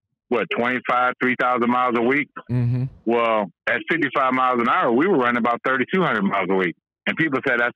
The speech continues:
Speaker 1: impossible." But it wasn't impossible because we learned how to keep our doors closed. And, you know, like, when I take off in the morning, I drive about four, five, six hours, take me a nice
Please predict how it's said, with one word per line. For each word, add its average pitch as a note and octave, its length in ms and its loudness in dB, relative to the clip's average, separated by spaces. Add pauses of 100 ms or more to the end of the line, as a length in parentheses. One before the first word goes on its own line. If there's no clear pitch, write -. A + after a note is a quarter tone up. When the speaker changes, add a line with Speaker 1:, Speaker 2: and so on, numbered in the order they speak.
Speaker 1:
impossible." B2+ 680 -2 (1400)
But C3 160 0
it A#2+ 100 -2
wasn't E3 380 0
impossible A#2+ 560 -2
because A2 480 0 (580)
we C#3 140 0
learned C3+ 320 0
how B2+ 140 0
to B2 60 -2
keep B2+ 220 -2
our G#2 120 0
doors D3+ 340 0 (100)
closed. G#2 400 2 (240)
And, G#2 480 0 (480)
you B2 80 2
know, B2 80 2
like, A2+ 220 0
when A2+ 100 2
I B2+ 120 2 (220)
take C3+ 140 0
off C3 240 2
in B2+ 80 0
the A#2+ 100 0
morning, A#2 600 0 (480)
I A#2 140 0
drive B2 340 0
about A2 400 0 (240)
four, B2 240 2 (100)
five, A#2 280 2 (100)
six A#2 180 -4
hours, A#2 440 0 (580)
take C#3 140 0
me B2+ 100 0
a A#2+ 60 0
nice A#2 240 0